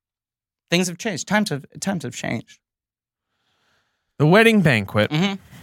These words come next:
Speaker 2: Wa-, Wei Tong, so I, uh, yeah, we talked about the basic setup.
Speaker 1: Right.
Speaker 2: Uh, he's got traditional parents. They are played by Si Hung Lung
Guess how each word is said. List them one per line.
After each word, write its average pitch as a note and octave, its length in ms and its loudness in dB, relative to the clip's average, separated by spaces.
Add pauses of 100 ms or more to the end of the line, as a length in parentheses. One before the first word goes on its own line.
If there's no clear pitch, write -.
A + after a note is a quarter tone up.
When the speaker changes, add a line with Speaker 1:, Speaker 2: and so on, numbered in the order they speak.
(400)
Speaker 2:
Wa-, A#2 280 -2
Wei C3+ 200 2
Tong, D3+ 280 -2
so D3 140 0
I, C3+ 140 2
uh, E3 80 -2
yeah, G#3+ 200 2
we B2+ 120 2
talked F#3 260 0
about G3 180 2
the F#3+ 60 -2
basic C3+ 380 0
setup. G2 360 -2 (120)
Speaker 1:
Right. D#3 220 0 (1000)
Speaker 2:
Uh, A2 540 4 (100)
he's B2 300 -4
got A2+ 180 -2
traditional B2 460 -6
parents. C3 720 -2
They G#2+ 160 -2
are G2+ 80 0
played G2+ 380 -2
by F2 520 -4 (500)
Si - 240 -8
Hung C3 240 -6
Lung E3 400 -2